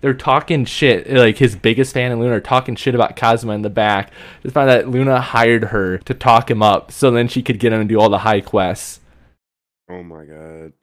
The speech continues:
Speaker 1: Bro, it was fucking hilarious. That's all it is. That's how it ends. But you, you gotta look at that scene. You gotta watch the O V A. It's hilarious.
Speaker 2: I watched the O V As. Yeah,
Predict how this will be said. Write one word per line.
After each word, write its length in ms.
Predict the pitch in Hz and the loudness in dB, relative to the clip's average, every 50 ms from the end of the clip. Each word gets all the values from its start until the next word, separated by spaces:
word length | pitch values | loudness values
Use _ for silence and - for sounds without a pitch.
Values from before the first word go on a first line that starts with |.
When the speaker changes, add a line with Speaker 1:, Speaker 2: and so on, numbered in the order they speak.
| _ _ | _ _
Speaker 1:
Bro, 300 | - - 92 110 110 57 | -20 -14 -10 -8 -6 -6
it 100 | - 120 | -4 -4
was 140 | 131 131 131 | -4 -4 -4
fucking 300 | - 151 147 - - 127 | -6 -8 -8 -6 -8 -6
hilarious. 360 | 123 120 104 101 95 92 - 123 | -6 -4 -4 -2 -4 -4 -2 0
That's 220 | 123 123 120 - | 0 0 0 0
all 240 | - 110 104 101 98 | 0 0 0 0 0
it 120 | 95 87 | -2 -4
is. 140 | 87 - - | -6 -8 -8
That's 180 | - 104 - - | -8 -10 -8 -6
how 160 | - 107 101 | -6 -4 -4
it 60 | 95 | -4
ends. 280 | 90 85 90 - - - | -6 -8 -10 -12 -14 -14
But 360 | - 117 107 95 85 - - _ _ _ | -6 -4 -2 -2 -2 -4 -8 _ _ _
you, 240 | - 131 120 117 - | -8 -6 -6 -4 -4
you 160 | 117 123 123 | -4 -2 0
gotta 180 | 135 147 139 127 | 2 2 2 2
look 180 | 113 110 110 - | 0 -2 -2 -4
at 100 | 113 - | -4 -4
that 140 | 110 95 98 | -4 -6 -6
scene. 240 | - 104 92 95 | -8 -12 -12 -12
You 80 | 95 104 | -8 -6
gotta 160 | 117 117 110 | -6 -6 -4
watch 200 | 104 101 98 - | -6 -8 -8 -10
the 100 | - 90 | -12 -12
O 100 | 82 82 | -12 -12
V 160 | 82 85 78 98 | -14 -14 -12 -12
A. 40 | 107 | -12
It's 100 | - - | -10 -10
hilarious. 600 | 120 101 95 87 82 - - - 135 - - _ _ _ _ _ _ _ _ _ _ _ _ _ | -10 -10 -10 -12 -14 -14 -16 -16 -16 -18 -20 _ _ _ _ _ _ _ _ _ _ _ _ _
Speaker 2:
I 160 | 92 95 - | -18 -14 -14
watched 340 | - 277 - 101 95 - - | -12 -10 -8 -8 -10 -10 -10
the 80 | 98 95 | -12 -12
O 80 | 95 | -12
V 160 | 87 90 90 90 | -10 -12 -12 -10
As. 300 | 90 92 92 92 98 _ - | -10 -10 -12 -14 -16 _ -12
Yeah, 200 | 120 117 120 | -10 -8 -8